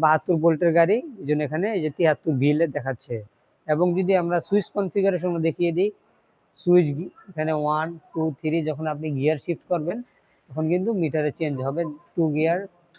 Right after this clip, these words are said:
থার্ড গিয়ার। তারপরে এখানে রয়েছে আর রিভার্স, গাড়িটি কিন্তু রিভার্সও চলে, যখন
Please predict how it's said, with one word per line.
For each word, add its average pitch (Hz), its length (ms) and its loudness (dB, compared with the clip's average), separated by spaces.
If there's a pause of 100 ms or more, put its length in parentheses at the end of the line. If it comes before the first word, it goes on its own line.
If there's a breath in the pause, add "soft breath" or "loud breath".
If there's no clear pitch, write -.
থার্ড 143 280 2
গিয়ার। 113 180 -4 (1160)
তারপরে 165 400 4
এখানে 160 280 0
রয়েছে 165 280 2 (340)
আর 175 80 4 (340)
রিভার্স, 143 340 0 (680)
গাড়িটি 165 320 2
কিন্তু 180 220 0 (520)
রিভার্সও 165 500 2 (100)
চলে, 175 160 2 (100)
যখন 170 140 -4